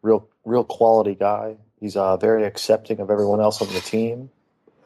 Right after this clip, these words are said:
Um, so yeah, so no, no, no, no one on the, no one on the Orioles. Um, but yeah, Luke Scott, a friend of mine from the Tampa Bay Rays.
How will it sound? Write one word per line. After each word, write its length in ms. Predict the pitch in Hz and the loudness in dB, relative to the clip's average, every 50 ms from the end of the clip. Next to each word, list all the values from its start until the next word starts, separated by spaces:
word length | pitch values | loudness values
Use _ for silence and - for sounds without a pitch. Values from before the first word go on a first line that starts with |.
| _ - - - - - _ - - - | _ -20 -20 -20 -20 -20 _ -20 -20 -16
Um, 240 | - 90 90 92 92 90 | -10 -8 -8 -8 -8 -6
so 200 | - - 110 101 | -2 0 2 4
yeah, 440 | 101 117 131 127 110 98 92 92 - - | 4 4 6 6 6 4 2 0 -2 -4
so 200 | - - 120 117 | -2 0 0 0
no, 220 | 113 117 139 - - | 0 -2 -4 -4 -2
no, 280 | 131 127 135 165 196 | 0 2 2 2 2
no, 320 | 190 131 139 165 196 220 226 | 0 -2 -4 -2 -2 -2 -4
no 220 | 220 131 135 165 | -4 -2 2 2
one 160 | 196 226 226 | 4 4 4
on 140 | 226 214 202 | 4 2 2
the, 160 | 190 185 185 | 4 2 2
no 160 | 208 190 156 180 | 2 2 2 2
one 140 | 233 226 226 | 4 4 4
on 120 | 226 202 | 4 4
the 100 | 180 151 | 2 2
Orioles. 840 | - - 135 127 123 113 104 98 95 - - - - - - - - _ - - - _ _ _ - | 2 4 6 6 8 8 6 4 2 0 -4 -6 -12 -16 -18 -20 -20 _ -20 -20 -20 _ _ _ -16
Um, 420 | - 113 110 110 110 107 107 107 107 | -14 -14 -12 -10 -10 -10 -12 -8 -4
but 180 | - 120 117 - | -2 -2 0 2
yeah, 180 | 147 160 151 | 2 4 4
Luke 260 | 123 107 110 117 - - | 4 4 4 2 0 -2
Scott, 400 | - - - 151 175 170 120 95 | -4 -2 0 2 4 4 2 2
a 40 | |
friend 240 | - - - 131 123 | 2 0 0 0 0
of 80 | 123 117 | 0 0
mine 260 | 120 120 120 123 120 | 0 0 0 0 -2
from 180 | - - 117 101 | -4 -6 -6 -4
the 80 | - - | -4 -4
Tampa 280 | - - 120 117 127 110 | 0 0 0 2 0 0
Bay 200 | 107 113 104 101 | 2 2 2 2
Rays. 680 | 101 104 107 117 113 98 87 90 92 - - - - | 2 4 4 4 4 4 2 -2 -4 -8 -12 -16 -18